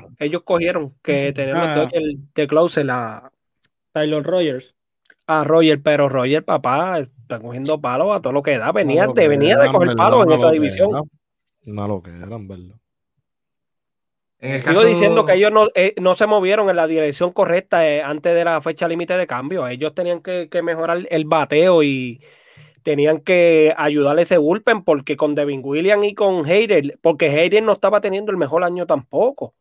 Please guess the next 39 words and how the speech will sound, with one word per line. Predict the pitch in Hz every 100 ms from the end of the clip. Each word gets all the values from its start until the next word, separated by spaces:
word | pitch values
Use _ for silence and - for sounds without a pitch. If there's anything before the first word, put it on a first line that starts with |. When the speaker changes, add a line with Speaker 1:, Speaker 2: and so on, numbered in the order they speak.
| _ -
Speaker 3:
No, | 127 131 135 139 127
Speaker 1:
Yo | 139
Speaker 3:
no. | 131
Speaker 1:
pienso | 160 185 185
que, | 196 185 170 156 143
que | 147 135
se | 127 151
Speaker 2:
Pero | 143
estaban |
Speaker 1:
movieron | 135 190 214
en |
Speaker 2:
primero. | 240 196 165
Speaker 1:
la | 143
peor | 156 185
dirección. | 208 208 - 151 135 - _ _ _ _ _ - 117 - - - - - 165 - 220 - -
Speaker 2:
Pe-, | 180 -
pero | 196 190
aún | 180
Speaker 3:
Pequeño, | 139 151 170
Speaker 2:
así | 151
estaban | - 139
Speaker 3:
pequeño | 151 165
Speaker 2:
pri-, |
Speaker 3:
dato. | 143 113 110 101 _
Speaker 4:
<laughs> | - - - _ _ _ _ _ 131 -
Exacto. | 196 165 147 139 - 117 117 _ _ _ _ _ - _ _ _
Speaker 2:
pero | 165
aún | 165 185
así | 208 226
estaban | 208 185 190
primero, | 190 170 147 135 127 147
o |
sea, | - 156 139 135
Speaker 3:
Pequeño | 113 110 117 117
Speaker 2:
y, | 120 117
Speaker 3:
dato, | 175
Speaker 2:
y | 190
yo, | 190 208
Speaker 3:
sí. | 190 95